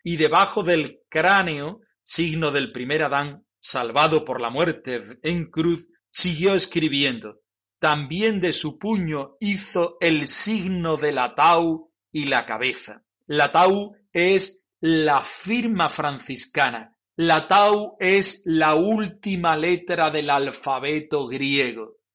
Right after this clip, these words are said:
que San Francisco, por su referencia bíblica,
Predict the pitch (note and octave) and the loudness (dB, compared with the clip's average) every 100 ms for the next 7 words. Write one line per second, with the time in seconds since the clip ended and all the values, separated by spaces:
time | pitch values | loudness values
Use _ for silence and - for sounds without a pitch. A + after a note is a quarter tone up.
0 | _ _ - E3+ F3+ F#3 F3+ F3 D3+ E3 | _ _ -4 0 4 4 4 0 -2 -2
1 | D#3 D3 - G3 F3+ - - D3+ D3+ E3 | -2 -4 -6 -2 -2 -4 -4 -2 0 2
2 | D#3+ D3+ F3 E3+ D#3 D3+ C#3+ D3 C#3+ G3+ | 4 4 4 2 -2 -2 -4 -4 -2 -2
3 | G#3 E3 F3+ D#3+ D3 F#3+ D#3+ C#3 - B2 | -4 -8 -2 -2 0 -4 -4 -8 -8 -8
4 | - | -10